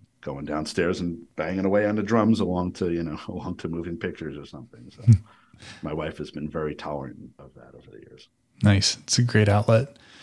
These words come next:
Speaker 2: Um, well, hey, Bill, before we let you go, any, uh, challenges, requests, encouragements for the audience?
Speaker 1: Again, just, you know, e-, e-, everybody just, just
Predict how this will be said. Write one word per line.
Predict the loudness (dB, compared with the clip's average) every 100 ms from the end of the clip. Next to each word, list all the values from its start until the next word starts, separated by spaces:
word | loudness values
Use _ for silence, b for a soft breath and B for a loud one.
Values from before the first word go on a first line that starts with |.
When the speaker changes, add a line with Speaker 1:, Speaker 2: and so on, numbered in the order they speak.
| B B 2
Speaker 2:
Um, | 4 4 4 2 -2
well, | 0 4
hey, | 4
Bill, | 4 2
before | 2 2
we | 4
let | 2 0
you | 4
go, | 4 4 2
any, | 2 4 4 4
uh, | 2 2 2 2 2 2 2 0
challenges, | 2 4 4 4 2 4
requests, | 2 4 4 4 0 0
encouragements | 2 4 4 4 2 0 0
for | 2
the | 4
audience? | 4 4 2 2 -2 -8 _ _ _ _ _ _ _ _ _ _ _ _ _ _ _ _ _ _ _ _ _ 0
Speaker 1:
Again, | 4 6 6 4
just, | 0 2
you | 4
know, | 4 4 2
e-, | 0
e-, | 0 0
everybody | 0 2 2 4 4 2
just, | -2 -6 -8
just | -12 -12 -12